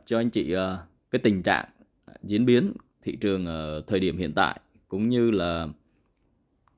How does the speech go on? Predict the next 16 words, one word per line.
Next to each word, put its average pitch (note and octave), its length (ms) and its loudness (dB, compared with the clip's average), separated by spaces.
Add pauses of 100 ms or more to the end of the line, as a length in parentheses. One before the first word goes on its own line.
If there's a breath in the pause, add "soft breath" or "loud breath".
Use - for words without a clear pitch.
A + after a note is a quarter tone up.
(100)
trả E2 120 0
lời F2+ 280 2
một F#2 160 -2
số G2 220 0
cái B2+ 140 -2
câu C3 180 6
hỏi F#2+ 360 4
của E2 200 -8
những F2+ 220 -6
anh A#2+ 140 -2
chị A#2 260 4 (140)
mà F2+ 180 -6
đang G#2 180 -4
quan A2 220 0
tâm. A#2 200 4 (520)
Mà E2+ 600 -4